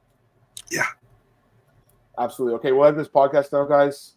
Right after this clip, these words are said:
Speaker 2: You know, like, share, subscribe, do all that stuff. We're gonna end this one right now. We're, we'll do a short one just now, just doing some Q and A and everything. But yeah, like, share, subscribe, tell your friends about it. Appreciate everyone joining in. I will say this too. We're going to, uh,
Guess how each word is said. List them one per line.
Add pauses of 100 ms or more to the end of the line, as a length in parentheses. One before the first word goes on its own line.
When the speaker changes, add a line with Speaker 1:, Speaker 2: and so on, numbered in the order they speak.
(120)
Speaker 2:
You
know,
like,
share,
subscribe,
do
all
that
stuff.
We're
gonna
end
this
one
right
now.
We're,
we'll
do
a
short
one
just
now,
just
doing (440)
some
Q
and
A
and
everything.
But
yeah,
like,
share,
subscribe,
tell
your
friends
about
it.
Appreciate
everyone
joining
in. (300)
I
will
say
this
too.
We're
going
to,
uh,